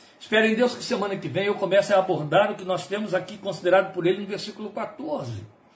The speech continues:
O propósito dessa ministração da parte dos dons ministeriais. Mas hoje nós vamos considerar aqui, muito especificamente, essa dinâmica desse trabalho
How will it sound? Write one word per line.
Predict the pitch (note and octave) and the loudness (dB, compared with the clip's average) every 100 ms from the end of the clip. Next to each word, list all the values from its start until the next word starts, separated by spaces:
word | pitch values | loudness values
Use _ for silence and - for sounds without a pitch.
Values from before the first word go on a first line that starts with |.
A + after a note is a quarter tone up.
| _ | _
O | A#3 | -4
propósito | E3 B3 E3 - G3+ C4 C#4 E3+ D#3 - F#3 F3+ _ _ _ _ _ | 2 4 2 2 2 6 6 2 -6 -10 -16 -16 _ _ _ _ _
dessa | B2+ F#3+ F#3 - F#3+ E3+ - - F#3 | 4 4 4 4 2 2 -4 -12 -2
ministração | A#3+ A#3+ - - G3+ - - B3 B3+ F3 A2+ - _ _ _ _ - | 0 0 -2 -2 -4 -4 0 2 4 0 -6 -14 _ _ _ _ 0
da | E3+ | 0
parte | - E3 D3 D3+ | 2 -2 -2 -4
dos | C3+ C3+ B2 | -6 -4 -2
dons | D3+ D#3 B2+ | 0 0 -2
ministeriais. | C3+ B2+ A#2 - A#2+ G#2+ G2+ - - - _ _ _ _ _ _ - - - | -6 -6 -8 -6 -6 -6 -8 -14 -20 -20 _ _ _ _ _ _ -20 -18 2
Mas | F3+ G#3 A#3 | 4 6 4
hoje | C#4 A#3 | 2 0
nós | F#3+ F3+ E3 | 2 2 2
vamos | F3+ E3+ | 0 -2
considerar | - D#3+ - D#3 D#3 E3 | -8 -8 -6 -4 0 2
aqui, | B2 - G3 F3+ - _ - | 0 -4 -10 -10 -14 _ -4
muito | G#3 C4 | 0 0
especificamente, | - - E3+ - A3 - - C#3+ C#3+ G#3 - - _ - | -2 -4 -4 -4 -10 -12 0 0 2 -2 -4 -16 _ -2
essa | G3 - G#3+ | -2 0 0
dinâmica | G3+ A#3+ B3+ B3+ F#3 F3 E3+ F#3 G3+ - _ _ _ _ _ - | 0 4 6 6 2 -2 0 2 2 -6 _ _ _ _ _ -8
desse | C#3+ F#3+ - F3+ | 2 2 2 -8
trabalho | - G#3 E3 C#3+ F#3+ A3 A#3 A#3 A#3 | -4 2 4 6 6 6 2 -2 -6